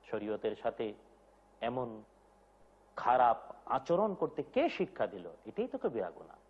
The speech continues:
বন্ধুগণ, ইচ্ছা করে রোজা ছেড়ে দেয়াটার এই প্রবণতা আজ সর্বত্র ছড়িয়ে পড়েছে। শুধু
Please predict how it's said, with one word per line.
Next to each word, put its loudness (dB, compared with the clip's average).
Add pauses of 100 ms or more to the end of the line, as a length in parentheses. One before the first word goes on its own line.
(1300)
বন্ধুগণ, -2 (920)
ইচ্ছা -2
করে -4 (180)
রোজা 0 (100)
ছেড়ে 0
দেয়াটার 0 (580)
এই 4 (120)
প্রবণতা 0 (140)
আজ -8 (140)
সর্বত্র -6 (160)
ছড়িয়ে -6
পড়েছে। -12 (360)
শুধু -2